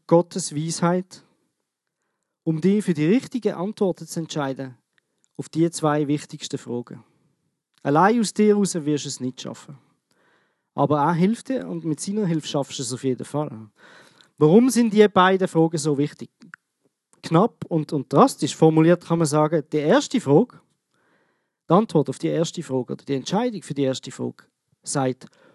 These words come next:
wo du die Ewigkeit verbringst. Und die Antwort auf die zweite Frage ist, wie du die Ewigkeit verbringst. Und darum sind die beiden Fragen so zentral wichtig. Die erste Frage ist,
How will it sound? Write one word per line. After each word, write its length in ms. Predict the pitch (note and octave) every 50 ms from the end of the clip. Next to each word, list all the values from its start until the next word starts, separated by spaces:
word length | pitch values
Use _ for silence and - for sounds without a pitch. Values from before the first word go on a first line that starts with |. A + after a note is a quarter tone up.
| _ _ _
wo 520 | C#3 C#3 C#3 D#3 D3+ D#3+ E3+ F#3 G3 G3+
du 160 | - F3+ E3
die 140 | D#3 - D#3
Ewigkeit 480 | C#3+ C#3+ C#3 D3 - - C#3+ C3 B2+ -
verbringst. 460 | - - - - - B2 A#2 - _ _ _ _ _ _ _ _ _ _ _ _ _ _ _ _ _ _ _ _ _ _ _ _ _ _ _ _ _ _ -
Und 140 | C#3+ C3 -
die 40 |
Antwort 300 | F3 F#3+ G3+ - F#3 E3
auf 100 | D3+ -
die 120 | - C#3 B2+
zweite 460 | - - E3+ A#3 D#4 D#4+ - - D#3+
Frage 380 | - - C3+ C3+ C3 - - -
ist, 360 | D3+ C#3+ C#3+ - - - - _ _ _ _ _ _ _ _ _ _ _ _ _ _ _ _ _ _ _ -
wie 360 | - C3+ C3+ E3+ G3 G#3 G3+ F#3+
du 140 | - D3+ C3+
die 120 | - -
Ewigkeit 480 | C3 B2+ A2+ G#2+ - - - B2+ - -
verbringst. 480 | - - - - - - C3+ - - _ _ _ _ _ _ _ -
Und 120 | B2+ -
darum 220 | D#3 D#3+ E3+ F3+ F3
sind 240 | E3 F3 E3+ D#3 _ _ _ _ - -
die 140 | F3+ F#3+
beiden 280 | F3 E3+ E3 E3 D#3 D#3+
Fragen 300 | - D3 D3 D3+ D3 D3+
so 160 | B2+ - C#3 B2+
zentral 500 | - - C3 A#2+ - A#2+ A#2+ A#2+ A#2 A2+
wichtig. 340 | A#2 - - - - _ _ _ - - - _ _ -
Die 60 | E3+
erste 380 | E3+ E3+ G3+ C4 C4 - - G#3
Frage 360 | - - D#3 D#3 D#3 - E3
ist, 220 | F3+ - - -